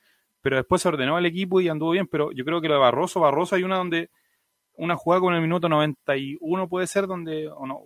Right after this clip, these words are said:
cerca del ochenta y nueve, por ahí, cerca del final, en que va, vas, van solo, van cuatro de Coquimbo y tres de Colo-Colo y, y cabecean el área y, y extraordinario, o sea,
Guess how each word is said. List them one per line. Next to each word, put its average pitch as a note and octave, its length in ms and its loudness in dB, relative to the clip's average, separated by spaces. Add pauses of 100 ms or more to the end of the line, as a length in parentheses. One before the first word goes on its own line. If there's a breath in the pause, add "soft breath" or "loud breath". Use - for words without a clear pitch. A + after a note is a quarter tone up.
cerca - 380 -2
del D3 60 2
ochenta C#3 340 -6
y - 20 -2
nueve, F3 320 -2
por E3+ 140 -4
ahí, F#3 100 -2
cerca F3+ 260 -6
del E3 100 -2
final, F3+ 340 -4 (640)
en C#3 140 -2
que D#3 160 0
va, E3 960 8 (520)
vas, E3 680 2
van E3 180 -2
solo, C4 360 -6
van F#3+ 200 -4 (380)
cuatro G3+ 320 4
de G3 80 2
Coquimbo G#3 400 -2
y G3 60 -4
tres G#3 160 2
de G3+ 80 0
Colo-Colo F#3+ 480 -2
y, F#3 260 -6
y C#3 140 -12
cabecean D#3 460 2
el D3+ 120 2
área G#3+ 380 4
y, D3 500 -8 (1200)
y C3+ 80 -8
extraordinario, F3+ 580 -2
o - 20 -4
sea, C3+ 500 0